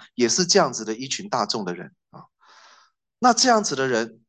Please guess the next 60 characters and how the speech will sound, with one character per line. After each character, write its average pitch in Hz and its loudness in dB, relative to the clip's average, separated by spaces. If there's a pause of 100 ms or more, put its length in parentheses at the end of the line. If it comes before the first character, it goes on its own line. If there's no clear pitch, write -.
当 170 0
然 107 2
非 117 0
常 101 -2
的 95 -6
重 104 -8
要， 110 -2
不 226 -4
管 - 4
在 175 2
哪 120 -2
里， 104 -6
这 156 -2
种 104 -6
人 95 -10
都 147 6
非 139 0
常 92 -6
重 92 -8
要。 90 -6 (480)
而 175 4
且 147 0
对 170 4 (100)
一 170 -4
般 139 0
大 135 2
众 123 -6
来 90 -2
讲， 90 -8 (1000)
金 208 0
色 190 2
特 147 0
质 117 -6
的 107 2
人 101 -2 (400)
是 160 0
各 165 -6
位 156 -4
觉 117 -4
得 113 -2
观 147 -4
感 95 -2
比 95 -12
较 113 -2
好 80 -10
的 101 -16
人 87 -16 (220)
啊， - -20
大 151 2
家 139 -4
都 143 -8
会 147 -8
很 113 -10
喜 104 -2
欢 98 -4
这 120 -4
样 101 -4
子 104 -12
的 98 -10
人。 90 -16